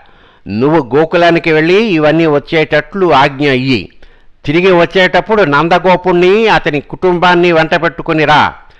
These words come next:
నా మేనల్లుళ్ళైన బలరామకృష్ణులను చూడాలని నాకు మహా వేడుకగా ఉన్నది. వాళ్ళు మహాబలులట. నేను తమను చూడాలని ఉవ్విళ్ళూరుతున్నారని నమ్మకం కలిగేలాగా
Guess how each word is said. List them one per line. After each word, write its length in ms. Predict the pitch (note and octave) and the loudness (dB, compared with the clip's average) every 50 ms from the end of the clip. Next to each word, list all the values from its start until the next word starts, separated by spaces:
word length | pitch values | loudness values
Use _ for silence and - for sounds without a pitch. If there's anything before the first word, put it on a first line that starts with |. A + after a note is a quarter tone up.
| _ _ _ _ _ _ - - | _ _ _ _ _ _ -8 -2
నా 140 | A2 G#2+ | -2 -2
మేనల్లుళ్ళైన 1000 | G2+ G2 G#2 A#2+ C3+ D#3+ F3+ F#3 F3+ F3+ F3 F3 F3 F3 F3 E3+ E3+ F3 G3+ G#3+ | -2 -2 -2 0 0 2 2 2 2 2 2 2 2 2 2 2 2 2 2 2
బలరామకృష్ణులను 1400 | F#3 B2+ G2+ G#2 C#3+ D#3+ F3+ F3 F3+ F3 E3+ F3+ F3 E3+ - - D#3+ D#3+ - - E3 E3 E3 E3+ E3+ E3 E3 D3+ - - - | 0 -2 -2 -2 0 0 2 2 2 2 2 0 -2 -2 -4 -8 -10 -10 -8 -6 -4 -2 0 0 0 0 -2 -4 -6 -8 -4
చూడాలని 520 | C3+ D3+ E3 F3 F3+ F#3+ G3+ G#3 G#3+ A3 G3+ | -4 0 2 2 2 4 4 2 2 2 2
నాకు 340 | F#3 F3 E3+ E3 - E3+ | 4 2 2 2 0 -2
మహా 320 | D3 C#3 C#3+ C#3+ D#3 E3+ E3 | -2 0 0 2 2 2 2
వేడుకగా 600 | D3+ C3+ D3 D#3+ E3+ D#3+ E3 - D#3+ D3+ D#3+ D#3 | 0 0 0 0 -2 -2 -2 -4 -2 2 2 2
ఉన్నది. 360 | D3+ C#3+ D3 D3 C#3 G#2+ G2 - _ - - - - - - - - _ | 2 2 2 0 -2 -4 -4 -10 _ -20 -20 -20 -20 -20 -20 -20 -10 _
వాళ్ళు 300 | F2 A2 C3 D#3 D#3 C#3+ | 0 2 2 2 2 0
మహాబలులట. 1160 | B2 A#2 A2 G2+ A#2+ C#3+ D#3 D#3 E3 D#3 B2+ A#2+ C3+ C#3 D3 E3 E3+ E3 D#3 - A2 E2+ - - - - _ _ _ _ _ | 0 0 -2 0 2 2 4 4 2 2 0 -2 -2 0 2 2 2 2 0 0 -2 -6 -6 -10 -18 -20 _ _ _ _ _
నేను 500 | - G2+ A2+ C3+ D#3 F3 E3 B2+ G2 F2+ - _ _ _ - | -10 -6 -2 0 0 0 0 0 -2 -4 -10 _ _ _ -6
తమను 260 | A#2 B2+ C3+ C3 A#2 - - - | -4 -4 -4 -4 -6 -8 -6 -4
చూడాలని 440 | C#3 D3+ E3+ E3+ E3+ E3+ E3 E3+ E3+ | -2 2 2 2 4 4 2 2 0
ఉవ్విళ్ళూరుతున్నారని 1200 | E3 D3+ D3 D3 D#3 E3+ D#3+ D#3+ E3 E3+ E3 - E3 D3+ D#3 D#3 D3+ D3+ D#3 D3+ D3+ E3 G3 A3 | 0 0 -2 0 0 0 0 0 0 -2 -2 -4 -6 -4 -2 0 0 2 2 0 0 0 0 2
నమ్మకం 520 | G3+ D#3 C#3 C#3 D3 D#3+ E3 - E3 D#3+ | 0 0 0 0 0 0 -2 -2 -2 -4
కలిగేలాగా 640 | D#3 - D3+ C#3+ D3+ D3 D#3+ D#3 D#3+ D#3 D#3 D#3 D#3 | -2 -4 -4 -4 -2 0 0 2 2 2 2 2 0